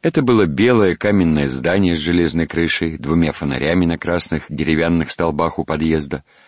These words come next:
почтовым ящиком, выгоревшим от южного солнца, и каким-то печатным объявлением на двери. Маленький, седенький, усатый смотритель выпрыгнул мне навстречу и, осведомившись,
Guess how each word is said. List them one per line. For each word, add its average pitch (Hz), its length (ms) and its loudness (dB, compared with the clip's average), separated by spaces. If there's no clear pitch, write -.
почтовым 113 480 0
ящиком, 87 680 0
выгоревшим 90 800 0
от - 160 -6
южного 82 420 2
солнца, 80 560 -4
и - 60 -2
каким-то 120 560 0
печатным 98 540 0
объявлением 71 640 0
на 57 100 -8
двери. 53 360 -12
Маленький, 113 640 4
седенький, 95 680 2
усатый 92 440 0
смотритель 76 680 -2
выпрыгнул 78 560 0
мне 73 160 0
навстречу 69 680 -4
и, 131 120 4
осведомившись, 87 880 0